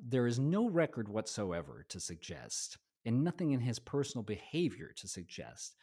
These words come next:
that he was sort of sandbagging on this and that he was perfectly fine with this equilibrium and was content to see Blacks in the South deprived of their right to vote. What you see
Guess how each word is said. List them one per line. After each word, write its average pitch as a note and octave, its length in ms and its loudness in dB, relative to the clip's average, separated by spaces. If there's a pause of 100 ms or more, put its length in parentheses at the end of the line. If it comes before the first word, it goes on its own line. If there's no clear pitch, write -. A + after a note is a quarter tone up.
(380)
that G2+ 100 -4
he C3 240 2
was A#2+ 280 0
sort A2 220 2
of F2+ 120 -4
sandbagging F2 840 0
on D#2+ 180 -6
this E2 220 -6
and F#2 140 -4
that E2+ 100 -8
he G2+ 160 -10
was F2+ 160 -8 (140)
perfectly B2+ 580 2
fine G2 420 0
with F2 160 -8
this F#2 200 -10
equilibrium F#2 840 -6 (540)
and F2 420 -4 (240)
was F2 220 -8 (500)
content G#2+ 520 -2
to F#2 100 -6
see D#2 500 -4 (680)
Blacks G2 360 0
in F2+ 80 -2
the E2 60 -4
South E2 480 -8 (500)
deprived E2+ 440 -2
of D2 80 -12
their D#2 160 -6
right D2+ 300 -8
to D2+ 80 -10
vote. C#2+ 280 -12 (300)
What G#2+ 200 -2
you A2 160 -2
see G#2 680 2